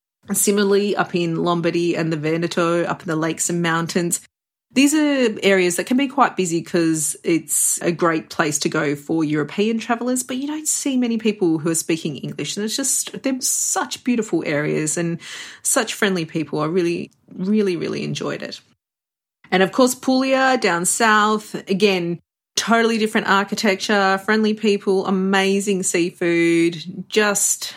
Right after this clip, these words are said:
magic. Just one of those places where you just think, "Wow, I just definitely need to go back there." So yeah, like,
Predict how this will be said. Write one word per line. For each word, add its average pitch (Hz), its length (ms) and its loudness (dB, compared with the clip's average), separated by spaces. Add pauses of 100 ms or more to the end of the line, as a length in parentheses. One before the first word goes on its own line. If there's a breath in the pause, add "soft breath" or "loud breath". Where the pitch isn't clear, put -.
(100)
magic. - 580 -6 (200 loud breath)
Just - 460 0 (180)
one 202 160 0
of 190 80 0
those 165 200 0
places 156 440 -6
where 160 80 -4
you 156 80 -4
just 170 240 -6
think, 165 400 -6
"Wow, 139 260 -2
I 147 80 -4
just 151 260 -4
definitely - 380 -10
need 151 200 -6
to - 60 -14
go 151 120 -6
back 139 240 -10
there." 147 240 -6 (440 loud breath)
So - 140 2
yeah, 294 280 2
like, 220 220 2